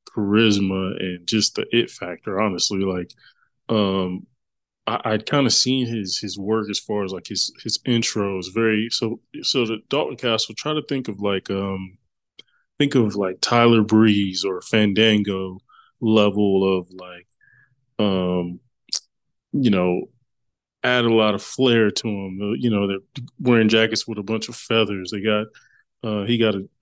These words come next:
a bunch of guys out there running out there, very, like, androgynous, very, you know, stuff like that. And so when I saw his stuff, I was like, "Hmm, this is, you know, this is interesting." You know, uh, we've kinda seen it before, but I was like, "I wonder what makes him different."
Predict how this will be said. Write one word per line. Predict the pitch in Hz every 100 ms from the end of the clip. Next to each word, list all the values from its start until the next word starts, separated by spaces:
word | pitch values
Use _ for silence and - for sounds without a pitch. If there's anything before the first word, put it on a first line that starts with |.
| -
a |
bunch | - 120 110
of | 104
guys | 104 104 104
out | 101 98
there | 110 98
running | 98 104 101
out | 104 101 -
there, | 101 101 101 - - -
very, | 127 110
like, | 98 92
androgynous, | 113 104 104 104 101 101 98 98 92 - 113
very, | 110 110 117
you | 147
know, | 127 101
stuff | 107 - 131 -
like | 98 98
that. | 101 95 - - _ _ _ -
And | 117 110 104 101 92 _ -
so | - 139 107
when | 104 107 113
I | 127
saw | - 120
his | 101 -
stuff, | - 185 175
I | 170
was | 156
like, | 180 - _ _
"Hmm, | 339 147 196
this | -
is, | 135 117 - _
you | 262
know, | 202 156
this | 202
is | 110
interesting." | 110 120 127 143 160 160 _
You | 131
know, | 123 104 - _ _ _ _ _
uh, | 117 110
we've | 123 127
kinda | 160 107
seen | - 160
it | 123
before, | 127 - 180 175
but | 120
I |
was | 123 110
like, | 98 -
"I |
wonder | 127 127
what | 117 110
makes | 107 104
him | 101
different." | 95 127 -